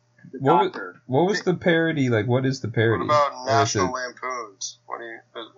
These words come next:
Speaker 1: Yeah, I mean, uh, it's not, I don't think it's a parody of anything, like, in particular,
Speaker 2: Okay.
Speaker 1: but, I mean, it had a bunch of, like, references in it.
Speaker 2: Yeah,
Speaker 1: I
Speaker 2: no,
Speaker 1: mean,
Speaker 2: I, I just didn't
Speaker 1: I
Speaker 2: know
Speaker 1: did
Speaker 2: if it was
Speaker 1: draw,
Speaker 2: like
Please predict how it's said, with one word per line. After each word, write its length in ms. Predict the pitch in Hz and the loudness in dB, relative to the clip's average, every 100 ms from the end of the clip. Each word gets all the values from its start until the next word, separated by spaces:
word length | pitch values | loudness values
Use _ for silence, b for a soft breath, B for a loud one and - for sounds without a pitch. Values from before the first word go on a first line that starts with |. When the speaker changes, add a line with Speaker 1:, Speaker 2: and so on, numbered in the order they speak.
| - _ _ _ | -20 _ _ _
Speaker 1:
Yeah, 300 | 175 165 135 - _ - | 2 4 4 0 _ -6
I 100 | 170 | -4
mean, 260 | 175 170 _ _ _ _ _ _ | -4 -8 _ _ _ _ _ _
uh, 260 | 156 160 160 - | 4 6 6 2
it's 140 | 170 - | -4 0
not, 100 | 226 - | 2 2
I 40 | |
don't 100 | 185 | 0
think 140 | 233 220 | -2 -10
it's 80 | 170 | -12
a 40 | |
parody 360 | - 175 165 135 | -6 -2 -2 -4
of 80 | |
anything, 400 | 123 139 151 135 | -6 -6 -8 -8
like, 200 | 127 117 - - | -6 -8 -10 -14
in 140 | 127 | -12
particular, 500 | 123 120 135 156 180 190 | -10 -6 -4 -2 -2 0
Speaker 2:
Okay. 40 | 107 90 | 2 2
Speaker 1:
but, 60 | - | -2
I 60 | 147 | -6
mean, 120 | 143 | -4
it 60 | |
had 160 | 151 175 | 0 0
a 60 | - - | 0 -6
bunch 180 | 139 | -6
of, 180 | 139 117 | -6 -6
like, 140 | 113 110 | -6 -4
references 640 | 120 135 135 120 113 110 | -2 0 -4 -10 -12 -12
in 100 | 107 | -10
it. 160 | 117 | -4
Speaker 2:
Yeah, 200 | 131 151 107 | 2 2 4
Speaker 1:
I 20 | |
Speaker 2:
no, 140 | 123 107 101 | 4 4 2
Speaker 1:
mean, 80 | - | 0
Speaker 2:
I, 100 | - | 0
I 20 | |
just 180 | 120 - | 0 2
didn't 120 | 123 | 0
Speaker 1:
I 100 | 113 | 2
Speaker 2:
know 100 | 113 | 2
Speaker 1:
did 60 | 110 | 2
Speaker 2:
if 60 | 113 | 0
it 60 | |
was 120 | 104 | 2
Speaker 1:
draw, 160 | 113 127 | 4 4
Speaker 2:
like 120 | - | 4